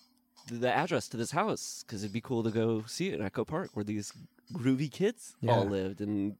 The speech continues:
Speaker 1: went on to such awesome stuff." And, and then, um, Eli Roth texted me, and he was like,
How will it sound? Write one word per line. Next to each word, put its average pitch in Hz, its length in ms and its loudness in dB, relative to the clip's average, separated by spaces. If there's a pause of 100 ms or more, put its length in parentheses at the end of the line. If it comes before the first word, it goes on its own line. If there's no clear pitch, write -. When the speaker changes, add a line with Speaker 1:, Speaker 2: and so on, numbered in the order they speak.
Speaker 1:
went 110 220 0
on 127 160 2
to 120 160 0 (140)
such - 240 -6
awesome 135 260 -2
stuff." 196 220 -2 (560)
And, 120 400 2 (760)
and 127 240 2
then, 123 220 2
um, 98 520 -2 (2500)
Eli 170 300 4
Roth 190 520 2 (400)
texted - 380 -2
me, 90 280 -4 (280)
and 120 100 2
he 127 60 4
was 117 160 0
like, 110 300 0